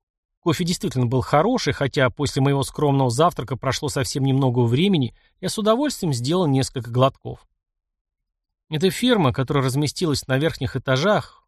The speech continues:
у них творятся странные вещи?» Гилберт слегка сдвинул брови. «Согласен с вами. Не имею понятия, чем они на самом деле занимаются, но уж точно не бухгалтерией». Марин тоже ничего не знает. Представь себе, этот тип Милар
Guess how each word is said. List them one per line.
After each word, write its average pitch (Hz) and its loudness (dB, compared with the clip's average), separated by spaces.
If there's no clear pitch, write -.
у 143 -2
них - -4
творятся 127 0
странные 135 2
вещи?» 220 -4
Гилберт 240 -2
слегка 139 -4
сдвинул 123 0
брови. 117 -6
«Согласен 139 0
с - -8
вами. 139 -8
Не 170 4
имею 170 4
понятия, 147 0
чем 131 -2
они 127 2
на 131 2
самом 127 -2
деле 123 0
занимаются, 156 0
но 135 2
уж 127 -2
точно 175 -4
не 139 2
бухгалтерией». 127 -2
Марин 202 2
тоже 247 0
ничего 120 0
не 127 0
знает. 123 -4
Представь 220 0
себе, 151 -4
этот 180 -2
тип 269 -2
Милар 175 2